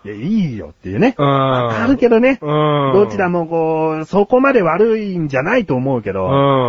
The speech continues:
Speaker 1: まあ、Bさん強いて言うなら、その、愚痴をね、周りの人にこぼしたっていうことは、
Speaker 2: あー、
Speaker 1: まあ、
Speaker 2: はいはいはい。
Speaker 1: 悪いっちゃ悪いんですけど。
Speaker 2: うん。それはすべきじゃなかったね。
Speaker 1: うん。
Speaker 2: だって、
Speaker 1: まあ、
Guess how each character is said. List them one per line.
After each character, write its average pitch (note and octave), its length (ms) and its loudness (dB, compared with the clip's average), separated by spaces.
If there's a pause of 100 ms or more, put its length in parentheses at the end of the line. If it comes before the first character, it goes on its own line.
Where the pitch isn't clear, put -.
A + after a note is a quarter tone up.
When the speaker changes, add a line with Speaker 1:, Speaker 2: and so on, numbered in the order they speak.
(240)
Speaker 1:
ま D#3 80 2
あ、 - 20 -10
B B3+ 180 2
さ C4 140 0
ん E3 60 0
強 B3+ 200 -4
い B3 60 -4
て G#3 80 0
言 F#3+ 120 6
う - 20 4
な E3+ 100 2
ら、 G3+ 240 0
そ C#3 160 -4
の、 C#3 320 -2
愚 B2+ 180 -4
痴 C4+ 220 -2
を C4 60 4
ね、 D#4 280 -2
周 A#2+ 200 -2
り D3 40 0
の E3 80 0
人 F#3+ 160 -2
に C3 80 -2
こ A#2 140 -2
ぼ E3 100 2
し - 100 -12
た F#3 100 -2
っ - 40 -14
て C3+ 140 -6
い - 20 -2
う D#3+ 60 -4
こ F3+ 80 -6
と C#3+ 80 0
は、 C#3 240 0
Speaker 2:
あ A2+ 40 -14
ー、 - 20 -12
Speaker 1:
ま - 20 -12
あ、 B2 60 -6
Speaker 2:
は G#2+ 40 -6
い - 0 -
は - 0 -
い A2 40 -6
は A2 80 -4
い。 - 20 -
Speaker 1:
悪 C#3+ 60 -6
い - 20 -8
っ - 20 -16
ち C#3 80 -6
ゃ G#2+ 40 -6
悪 A2+ 180 -6
い D3 40 -4
ん B2+ 60 -6
で G2+ 80 -8
す - 100 -20
け F2+ 80 -14
ど。 F2+ 240 -8
Speaker 2:
う C3+ 80 -2 (420)
ん。 - 40 -16
そ D#4 120 2
れ F4 60 4
は D#4 60 0
す - 140 -6
べ C#4 100 2
き - 80 -16
じ B2+ 80 -6
ゃ A#2 40 -4
な A2 80 -8
か G2 80 -14
っ - 40 -18
た - 120 -6
ね。 D4 100 0
Speaker 1:
う A2 120 -2
ん。 F2+ 120 -10
Speaker 2:
だ B2 80 0
っ - 20 0
て、 A#2+ 40 -4
Speaker 1:
ま A#2+ 80 -4
あ、 A2 40 -2